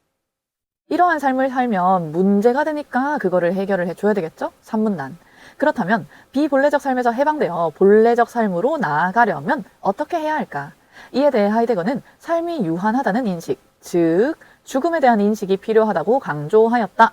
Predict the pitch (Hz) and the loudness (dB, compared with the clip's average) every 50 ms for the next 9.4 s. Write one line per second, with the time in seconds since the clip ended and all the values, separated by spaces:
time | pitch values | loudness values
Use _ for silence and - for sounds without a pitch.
0 | - _ - 175 175 190 214 240 262 277 254 - - 254 240 240 254 240 208 175 | -2 _ -2 0 2 4 4 4 2 2 0 -2 -4 -2 2 2 4 4 2 2
1 | 165 170 175 180 175 165 175 220 294 - - _ - - 220 233 220 208 190 180 | 0 0 2 0 0 0 0 -2 -2 -2 -6 _ -4 0 0 2 2 2 0 0
2 | 175 175 - 190 190 180 180 - 175 160 180 202 202 - 240 233 240 247 226 202 | -2 -2 0 -2 -2 -2 -2 -6 -6 -4 -4 -4 -4 -2 0 2 2 2 2 0
3 | 185 175 175 233 254 262 254 - - 214 202 220 214 208 190 190 185 180 175 160 | -2 0 0 0 0 0 -2 -2 0 2 2 4 2 2 0 0 0 0 -2 -4
4 | 151 147 147 - 302 285 - 170 160 - - - 170 165 160 185 180 175 170 175 | -6 -8 -6 -8 -8 -6 -6 -8 -8 -8 -6 -4 -4 -2 -2 -2 -2 -2 -2 -4
5 | 170 160 185 226 320 - - - - _ - 247 - 240 208 - 240 254 262 262 | -4 -2 0 0 0 0 -2 -10 -10 _ -4 2 4 4 4 4 0 0 2 2
6 | 220 220 208 202 196 196 196 175 240 269 - - 180 175 214 247 226 202 196 175 | 2 2 2 2 0 -2 0 2 2 2 2 0 -4 -4 -2 0 0 -2 -2 -4
7 | 147 - - 277 277 220 190 208 240 254 254 247 220 220 220 220 214 196 151 139 | -8 -8 -6 -4 -2 0 2 2 0 0 0 -2 -2 0 0 0 -2 -2 -2 -4
8 | 143 151 170 190 180 185 190 190 180 170 165 226 302 311 269 202 185 190 185 220 | -4 -4 -2 -2 0 0 0 -2 -2 -2 -2 -4 -4 -4 -4 -4 -4 -4 -4 -4
9 | 214 175 143 170 170 170 156 | -6 -4 -6 -6 -6 -6 -8